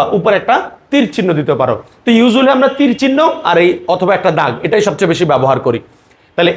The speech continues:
এইভাবে কি বোঝানো হয়? এইভাবে কোনো একটা ভেক্টরকে বোঝানো হয়। আর ওই ভেক্টরের শুধু যদি মান লিখতে চাও, যেমন আমি শুধু পি ভেক্টরের মান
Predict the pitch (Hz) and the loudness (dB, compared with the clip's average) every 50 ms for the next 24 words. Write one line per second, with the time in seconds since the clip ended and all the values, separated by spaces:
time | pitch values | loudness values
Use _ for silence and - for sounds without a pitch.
0 | - 214 220 190 220 233 247 262 262 - 269 277 269 247 233 254 247 240 196 175 | 0 0 2 4 2 2 2 0 0 0 0 0 0 2 2 2 2 2 2 0
1 | 123 104 - - - _ _ _ - 180 180 190 196 190 247 233 - 202 190 196 | 0 -2 -4 -8 -16 _ _ _ 0 0 2 2 2 2 2 0 0 0 -2 -2
2 | 196 - 226 190 143 123 175 208 208 208 - - - 233 233 233 233 226 185 160 | -2 -2 -2 -2 -2 0 0 0 0 -2 -6 -4 0 0 0 0 0 0 0 0
3 | 156 139 143 151 135 131 - - 101 - - _ _ _ _ - - - - - | 0 0 -2 -2 -2 -2 -2 -4 -6 -6 -8 _ _ _ _ -20 -20 -20 -12 -4
4 | - 175 190 208 214 214 165 135 185 208 208 - - 254 247 254 254 - - 254 | -2 0 2 2 2 2 2 2 0 0 0 0 0 2 2 2 2 0 -2 0
5 | 202 262 247 190 247 190 233 202 165 147 143 143 151 160 175 196 226 247 262 254 | 0 0 0 0 0 0 0 0 -2 -2 -2 -2 0 0 2 2 2 2 2 2
6 | 247 262 254 - - 254 254 254 254 240 247 262 254 - - - _ _ _ _ | 2 0 0 -2 -2 -2 -2 0 0 0 0 0 -2 -6 -16 -20 _ _ _ _
7 | _ _ - _ - 180 208 208 202 202 220 202 226 196 240 233 - - 277 269 | _ _ -18 _ -2 0 0 2 2 0 0 0 0 0 -2 -2 -2 0 2 2
8 | 269 220 247 240 240 - 240 233 220 190 165 160 165 170 185 | 2 2 2 0 0 0 2 2 2 2 2 0 0 0 0